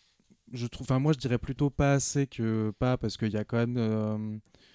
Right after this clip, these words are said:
euh, cette séquence, alors même si elle tourne autour du personnage de Yod, où il se balade, enfin, il, en fait, il promène son enfant dans la rue, enfin, dans Tel Aviv,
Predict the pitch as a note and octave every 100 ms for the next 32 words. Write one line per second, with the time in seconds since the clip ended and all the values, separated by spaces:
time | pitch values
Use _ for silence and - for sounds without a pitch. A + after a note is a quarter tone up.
0 | _ _ _ _ - - B1 A#1+ A#1 A#1
1 | D2 G#2+ - A2 A#2 A#2+ G#2 F#2+ G#2 A2
2 | - G2 A2+ G#2+ G2 G2+ F#2+ G2+ G2 G#2+
3 | G2 G#2+ G#2+ A2+ G#2 G#2 G2 G2+ G#2 G#2+
4 | A2+ G#2 G2 G2 G2 A2 G#2+ - G#2 G2+
5 | - G#2 G#2+ - G2+ F#2+ A2 G#2+ G#2 G2
6 | G2+ G#2+ - G2+ G#2 G2 G2+ G2+ G#2+ B2